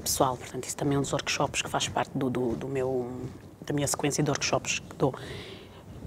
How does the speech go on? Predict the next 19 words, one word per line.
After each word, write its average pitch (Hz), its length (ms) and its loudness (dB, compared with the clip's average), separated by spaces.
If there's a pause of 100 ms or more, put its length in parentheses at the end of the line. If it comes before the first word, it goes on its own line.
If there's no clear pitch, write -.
Porque - 240 6
é 180 40 12
importante 180 680 8 (180)
que - 100 -6
estas - 180 2
tarefas 165 800 4
e - 40 -12
que - 120 -8
tudo 190 360 4
tenha 165 240 6
uma 170 120 8
data. 160 320 6
Quando 208 180 4
nós 202 140 6
não 196 100 6
damos 160 200 2
uma 165 100 4
data, 139 320 -4
principalmente 139 500 0